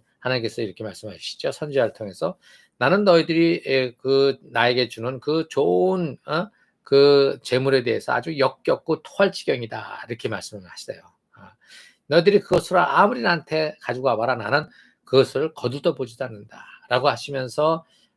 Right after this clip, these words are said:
아, 하나님께서 뭐라 하냐면 "너희들이 지금 가난한 사람들을 착취해서 가지고, 어, 그것으로, 어, 지금 얻은 재물을 나한테 가지고 오는 거다. 어? 나는 그것에 대해서 아주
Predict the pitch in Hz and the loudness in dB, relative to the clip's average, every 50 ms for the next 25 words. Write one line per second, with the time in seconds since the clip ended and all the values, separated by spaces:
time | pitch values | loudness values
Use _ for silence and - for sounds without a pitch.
0 | _ _ - 127 143 143 131 - 151 156 156 151 - 135 - 147 139 127 117 117 | _ _ 0 0 2 0 0 -2 -4 -4 -4 -4 -6 -10 -8 -10 -10 -8 -8 -8
1 | 113 120 123 131 127 117 117 120 123 123 117 117 127 151 170 185 208 _ _ _ | -8 -8 -8 -6 -2 0 2 2 2 2 0 0 0 0 0 0 -2 _ _ _
2 | _ _ _ - - 120 113 - 139 160 185 208 - _ - - - 120 123 131 | _ _ _ -10 -10 -6 0 2 2 2 0 -2 -8 _ -10 -4 -2 0 2 2
3 | 131 131 131 127 117 113 131 127 123 123 120 117 131 131 131 131 131 135 - _ | 2 2 0 -2 -4 -2 -2 -2 -2 -4 -6 -4 -2 -2 -2 -2 -2 -6 -8 _
4 | _ _ _ _ _ - 131 151 175 175 170 170 - - 175 - - - - 175 | _ _ _ _ _ 0 2 2 2 2 0 -4 -6 -8 -8 -6 -4 -2 0 0
5 | 143 127 - - 139 135 127 120 - - 120 117 123 123 127 131 - 151 165 185 | 0 0 0 2 4 4 2 2 0 -4 -4 -2 -4 -8 -8 -6 -4 -4 -4 -2
6 | 196 139 - - - 117 117 135 156 139 - - 147 139 135 127 117 _ _ _ | -4 -6 -12 -12 -8 0 4 4 4 4 4 2 4 4 4 4 2 _ _ _
7 | _ _ _ - - 143 160 - - - 123 127 - 110 123 127 131 127 117 110 | _ _ _ -2 0 0 0 0 -4 -8 -6 -4 -2 -2 0 0 0 -2 -4 -4
8 | - 117 117 131 131 143 147 127 110 107 107 - 117 101 - 92 92 104 104 98 | -6 -6 -4 -4 -4 -4 -4 -2 -4 -4 -4 -4 -6 -6 -6 -6 -8 -8 -8 -8
9 | 90 92 95 101 92 87 82 92 98 98 101 101 92 - - - - 139 175 175 | -10 -12 -16 -16 -16 -14 -12 -10 -8 -6 -6 -6 -6 -8 -14 -14 -10 -10 -10 -10
10 | _ _ _ _ _ _ _ _ - - 135 156 156 120 - - 120 127 131 120 | _ _ _ _ _ _ _ _ -2 0 0 0 0 -4 -8 -6 -2 -2 -2 0
11 | - 127 117 120 117 107 - - 131 - - - - | -2 -4 -2 -2 -4 -4 -4 -6 -6 -6 -8 -8 -8